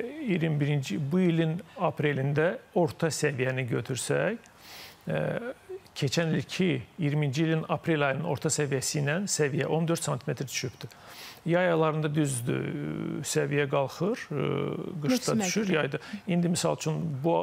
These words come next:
Speaker 1: ay ərzində mayın birindən bu günə təxminən üç santimetr qalxıbdır səviyyə. Deyək, e, və burada sözsüz ki,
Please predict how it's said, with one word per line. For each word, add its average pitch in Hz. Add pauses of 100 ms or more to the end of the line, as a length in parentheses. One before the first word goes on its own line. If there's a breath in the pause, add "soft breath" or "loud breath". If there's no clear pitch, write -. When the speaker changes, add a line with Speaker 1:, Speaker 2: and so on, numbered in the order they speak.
(140)
Speaker 1:
ay 156
ərzində 143
mayın 160
birindən 151
bu 147
günə 170
təxminən 160
üç -
santimetr 143
qalxıbdır - (140)
səviyyə. 139 (580 loud breath)
Deyək, 170 (320 loud breath)
e, - (640)
və 185 (640)
burada 190
sözsüz -
ki, 190